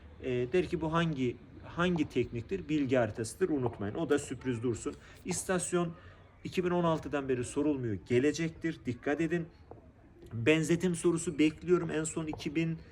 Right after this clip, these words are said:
on yedide soruldu. Benzetim sorusu bekliyorum. Çünkü, e, tatbikat şeklinde yangın, deprem vesaire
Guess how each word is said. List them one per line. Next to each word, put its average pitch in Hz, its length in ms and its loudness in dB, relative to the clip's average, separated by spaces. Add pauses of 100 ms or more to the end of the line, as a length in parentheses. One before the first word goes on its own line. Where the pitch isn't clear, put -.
(320)
on 175 140 4
yedide 139 420 2
soruldu. 117 540 -2
Benzetim 147 500 0
sorusu 135 440 -4
bekliyorum. 156 600 0 (360)
Çünkü, 170 500 0
e, 127 360 0
tatbikat 170 600 -2
şeklinde 120 520 -2
yangın, 135 580 -2
deprem 135 440 0
vesaire 139 420 -2